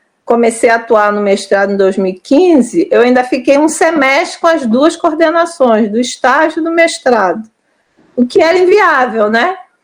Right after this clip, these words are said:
Então, fechando o semestre, eu fiquei só, ah, com o mestrado e trabalhando com as disciplinas da graduação. Eu não participei efetivamente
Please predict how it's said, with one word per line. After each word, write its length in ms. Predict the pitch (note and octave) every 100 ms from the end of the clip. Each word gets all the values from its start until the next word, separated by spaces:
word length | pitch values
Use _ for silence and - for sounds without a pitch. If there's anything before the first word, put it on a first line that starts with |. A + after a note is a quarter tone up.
| _ -
Então, 540 | A#3+ B3 A#3+ A#3+ C4+
fechando 560 | C#4+ C#4+ B3 - A#3+ A#3+
o 40 |
semestre, 600 | B3 C#4 C#4 B3 B3 D#4
eu 60 | D#4+
fiquei 400 | D#4 B3+ A#3+ A3
só, 600 | A3 - G#3+ G3 - - _ _ _ _ _ _ -
ah, 480 | F#3+ F#3 F#3 F#3+ F#3
com 100 | G#3+
o 60 |
mestrado 840 | G#3+ A#3+ - - A3+ A#3 B3 C#4 F4
e 60 | E4+
trabalhando 600 | E4+ D#4+ E4+ E4 C#4+ D#4
com 80 |
as 120 | D4+ D4+
disciplinas 580 | D#4+ D#4+ D4+ C#4+ C#4+
da 100 | C#4
graduação. 800 | C#4+ D4 C#4+ D#4 D#4+ - - B3 - _ _ _ _ _ -
Eu 480 | - D4 E4 F#4 F4+
não 220 | F#4+ G4+
participei 1000 | F#4+ F#4 - - G4 - - C4+ D#4+ C#4
efetivamente 1700 | C#4+ G#4 - F#4 F#4+ F#4 F#4+ F4+ E4+ D#4+ B3+ C4+ F4 D#4+ - - -